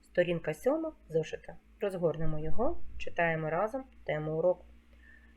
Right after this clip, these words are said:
Рослини моєї батьківщини. Квіткові рослини. Отже, сьогодні ми продовжуємо з вами мандрувати нашою країною,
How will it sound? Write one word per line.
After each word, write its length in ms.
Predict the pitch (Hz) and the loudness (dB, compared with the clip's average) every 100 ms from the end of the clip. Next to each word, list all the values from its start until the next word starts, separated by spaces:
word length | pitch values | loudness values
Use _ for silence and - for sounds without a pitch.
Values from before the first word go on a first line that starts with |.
| - | -2
Рослини 680 | - 175 - 170 208 269 320 - | 0 2 8 10 10 10 12 12
моєї 540 | 247 165 156 156 160 175 - | 12 10 8 8 8 4 -4
батьківщини. 720 | 190 - 240 - 311 269 165 - - - | -6 -4 -4 -2 -2 -2 -4 -14 -20 -18
Квіткові 640 | 160 160 - 160 160 170 | -8 -8 -4 0 0 0
рослини. 480 | 180 180 240 202 156 - - - - - | -2 -2 -4 -4 -8 -14 -20 -20 -14 -8
Отже, 240 | 220 226 | -4 -2
сьогодні 400 | 220 220 262 190 | 0 2 2 2
ми 100 | 170 | -4
продовжуємо 680 | 160 180 202 180 165 165 156 | -2 0 0 -2 -4 -6 -2
з 80 | - | 2
вами 340 | - 196 170 - - | 4 4 2 -4 -6
мандрувати 560 | 165 165 160 320 - | -4 -4 -2 -2 -2
нашою 420 | 175 202 247 214 202 | -2 -2 -4 -8 -6
країною, 500 | 185 175 160 147 | -4 -4 -4 -10